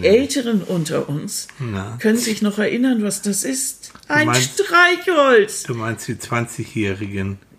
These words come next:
Speaker 2: Die wissen das nicht mehr.
Speaker 1: Die wissen das nicht mehr?
Speaker 2: Die machen das mit ihrem iPhone.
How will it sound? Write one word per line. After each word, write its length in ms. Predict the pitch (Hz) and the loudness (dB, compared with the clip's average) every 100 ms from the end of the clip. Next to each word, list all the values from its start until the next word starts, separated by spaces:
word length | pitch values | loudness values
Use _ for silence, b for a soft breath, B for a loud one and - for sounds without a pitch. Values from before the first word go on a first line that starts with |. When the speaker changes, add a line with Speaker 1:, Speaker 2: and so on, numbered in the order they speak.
| - | 0
Speaker 2:
Die 220 | 269 240 | 0 2
wissen 300 | 285 - 240 | -2 0 0
das 220 | 226 208 | 0 0
nicht 180 | 220 196 | 0 2
mehr. 260 | 208 180 165 | 2 4 4
Speaker 1:
Die 60 | |
wissen 260 | 147 147 139 | 2 0 -2
das 220 | 101 - | -4 -4
nicht 200 | 101 - | -8 -8
mehr? 200 | 107 127 - - | -8 -10 -10 -4
Speaker 2:
Die 100 | 214 | 0
machen 260 | 214 220 | 0 0
das 180 | 226 180 | -2 -2
mit 140 | 214 196 | -4 0
ihrem 220 | 196 185 | -2 -2
iPhone. 440 | 190 190 - 135 | -4 -4 -4 -6